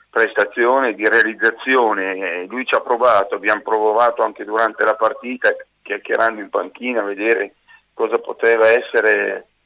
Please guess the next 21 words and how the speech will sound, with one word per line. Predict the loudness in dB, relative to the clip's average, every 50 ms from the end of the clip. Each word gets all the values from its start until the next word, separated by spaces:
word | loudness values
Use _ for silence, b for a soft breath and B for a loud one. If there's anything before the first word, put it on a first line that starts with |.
| _ _ _ b b b _ _
questo | 2 2 2 2 2 -2 -2
freno. | 0 2 2 2 2 2 0 -2 -6 -8 -10 B B B B B B B B B B B _
E | -6 -2 0 2 2 2 2 2 2 2 0 -2 -4 -4 -6 -6 -8 -8 -10 -10 -12 -14 -12 -4
poi | -2 -2 0 0
da | -2 -4
giovedì | -2 -4 -4 -4 -4 -4 -4
mattina | -4 -4 -4 -4 -8 -6 -4 0 2 2 4 4
è | 2 2 0 -2 -4 -6 -8 -12 -8
stato | -4 -2 -2 -2 -4 -6 -8
uno | -8 -6 -8 -8
di-, | -8 -12 -16 -16 -10
dei | -10 -10 -10
primi | -6 -4 -4 -4 -4 -2
ad | 0
arrivare | 0 0 0 0 0 -2 -2
in | -4 -2
palestra, | -2 2 4 4 4 2 0 -6 -2 0 2 4 4 4 2 0 -2 -4 b b b b b b _ _ _
è | -18 -16
stato | -4 0 0 0 0 0 0 0 2 2 2 0 0
quello | 0 0 0 2 0 -2
che | -4 -4 -6 -4 -4 -4 -6 -6 -10 -10 -12 -14 -16